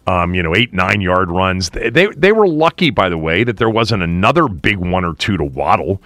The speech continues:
He dropped one on the one drive they punted on in the first half. They only punted once in the first half.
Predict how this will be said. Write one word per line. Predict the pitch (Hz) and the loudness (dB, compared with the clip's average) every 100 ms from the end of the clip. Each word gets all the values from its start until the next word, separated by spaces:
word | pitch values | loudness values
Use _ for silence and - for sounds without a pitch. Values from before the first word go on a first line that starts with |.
| - - | -20 -8
He | - 208 | -2 0
dropped | 147 101 95 156 - | 0 0 2 2 2
one | 120 107 101 | 0 2 2
on | 101 | 2
the | |
one | 101 190 254 | 2 2 4
drive | 180 185 175 | 4 4 4
they | 135 | 0
punted | - - 139 160 165 | 0 2 2 4 4
on | 175 196 - | 2 0 -4
in | 120 120 | 0 0
the | |
first | 107 135 131 - | 2 0 0 2
half. | 123 135 | 2 4
They | 135 | 2
only | 156 | 2
punted | 123 - 147 131 101 | -2 -4 -2 0 0
once | 120 117 | -2 -2
in | 107 | -6
the | |
first | 87 110 92 113 | -4 -4 -2 0
half. | 117 95 | 2 0